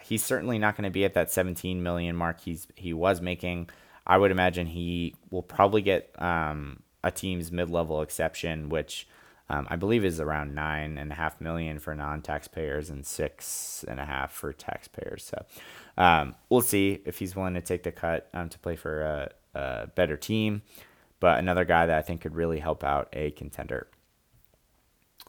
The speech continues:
Then we've got T J Warren. So this is a guy who has not played since the bubble. Um,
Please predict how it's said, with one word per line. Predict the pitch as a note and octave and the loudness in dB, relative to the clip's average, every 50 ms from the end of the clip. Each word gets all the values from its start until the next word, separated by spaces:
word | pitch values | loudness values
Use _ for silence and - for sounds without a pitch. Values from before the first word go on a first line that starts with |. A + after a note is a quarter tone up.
| _ _ _ _ _ _ _ _ _ - | _ _ _ _ _ _ _ _ _ 4
Then | - C3 C3+ | 6 6 6
we've | D3+ D#3 D#3 | 6 8 10
got | D#3 C3+ - | 8 8 8
T | - B2+ | 4 2
J | A#2 A#2+ A2+ | 6 6 6
Warren. | G#2+ G2 F#2+ F2+ E2+ E2 D#2+ D2+ D2+ C#2+ - | 6 6 4 2 2 2 0 -2 -4 -8 -10
So | - - - - G#2 G2+ F#2+ F#2 F#2 F#2 - | -8 -4 2 6 8 8 10 10 8 6 6
this | - G2+ G#2 - - | 4 0 0 0 0
is | A#2 A2+ | 0 0
a | A#2 G#2+ | 0 2
guy | - G2 F#2+ F#2 F#2 F#2 F#2 F#2 F2 | 6 8 10 10 10 10 10 8 4
who | - - - G2 F#2 F#2 | 2 -2 -4 -2 0 0
has | E2+ E2 F2+ F2+ F2 | 2 4 4 2 4
not | F#2 F#2+ - - - | 2 -2 -2 -2 -2
played | - F#2+ F2+ F2+ F#2+ - | -2 0 0 0 0 -2
since | - G2 F#2 - | -6 -10 -10 -6
the | - A#2+ | -6 -6
bubble. | B2 A2 F2 E2 D#2+ F2+ G#2 B2 - - _ - | 0 2 0 2 2 -2 -4 -4 -6 -12 _ -10
Um, | - E2+ E2+ E2+ E2+ E2 E2+ E2 D#2+ - | -6 -4 -2 -2 -2 -4 -4 -6 -10 -12